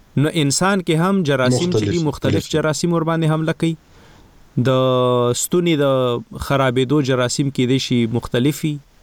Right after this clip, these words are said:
Speaker 1: د ګردو د انفیکشن یا د ګزک مختلف وي.
Speaker 2: آه.
Speaker 1: همداسې د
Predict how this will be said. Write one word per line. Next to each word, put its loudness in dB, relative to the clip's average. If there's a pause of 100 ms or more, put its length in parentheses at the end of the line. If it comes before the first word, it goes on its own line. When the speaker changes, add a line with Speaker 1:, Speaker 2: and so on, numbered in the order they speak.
(640)
Speaker 1:
د 0 (500)
ګردو 0
د 0 (680)
انفیکشن -2
یا 0
د 0
ګزک -2
مختلف -2
وي. 0
Speaker 2:
آه. -2 (800)
Speaker 1:
همداسې 0
د -2